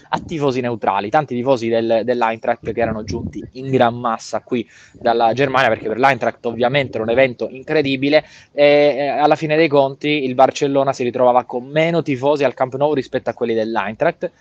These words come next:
che avevano comprato i biglietti degli, degli abbonati. Dunque, da quel momento in avanti ricordo uno sfogo durissimo di Laporta, e da lì è cambiato qualcosa. Dopodiché,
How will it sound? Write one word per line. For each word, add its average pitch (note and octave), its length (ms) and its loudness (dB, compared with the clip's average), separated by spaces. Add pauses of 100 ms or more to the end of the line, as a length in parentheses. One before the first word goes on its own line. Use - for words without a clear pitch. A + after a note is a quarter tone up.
(160)
che F3+ 100 4
avevano D3 240 6
comprato F3 840 2
i D#3 120 -10
biglietti F3 440 -2
degli, B2+ 220 0
degli A#2+ 220 -4
abbonati. A2+ 460 2 (400)
Dunque, G3 600 6
da D3 120 8
quel E3 140 4
momento E3 340 0
in D#3+ 80 2
avanti E3 420 4
ricordo D3 460 4
uno C3 100 -2
sfogo D3 500 -2
durissimo D3 920 -2
di C3 140 0
Laporta, D3 720 4 (260)
e D3 140 0
da D#3 100 6
lì F#3+ 100 6
è F#3 120 6
cambiato D3+ 360 4
qualcosa. A#2 640 0
Dopodiché, C3 580 2